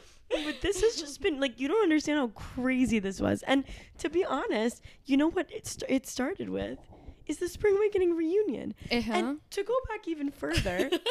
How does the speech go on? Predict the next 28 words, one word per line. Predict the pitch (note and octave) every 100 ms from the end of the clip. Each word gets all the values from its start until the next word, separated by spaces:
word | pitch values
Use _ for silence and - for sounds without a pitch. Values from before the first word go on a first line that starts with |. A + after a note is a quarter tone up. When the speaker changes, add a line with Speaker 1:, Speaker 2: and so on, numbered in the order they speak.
| A#4+ B4
Speaker 2:
<laughs> | - - - -
Speaker 1:
if | D4 D4+ E4+ -
you, | E4 - - _ _
<laughs> | - - -
this | G4 A#4+
probably | - G#4 A4 D#4+ E4
started | - B3+ B3 C4+ E4+ - - - _
from | C4+ A#3+
us | A3 A#3+ -
in | A#3
P-Town. | A3 - G3 F#3+ F3+ G#3 - _
I | -
think | F4+ G4+ F4
we | F#4
manifested | D#4+ D#4+ E4 D#4+ D#4+ C#4 C#4
Speaker 2:
<laughs> |
Speaker 1:
this | C#4 C4+
Speaker 2:
We | C#4+
Speaker 1:
on | C4+ B3
that | A#3 G#3 A#3
Speaker 2:
did. |
Speaker 1:
trip | C#4+ A3+ - - - -
to | -
P-Town. | G#3 B3 C4 B3+ G#3 F#3+ -
Like, | - B3+
we | B3 C#4
Speaker 2:
Mm-hmm. |
Speaker 1:
did. | A3+ C#4 C4 G#3 -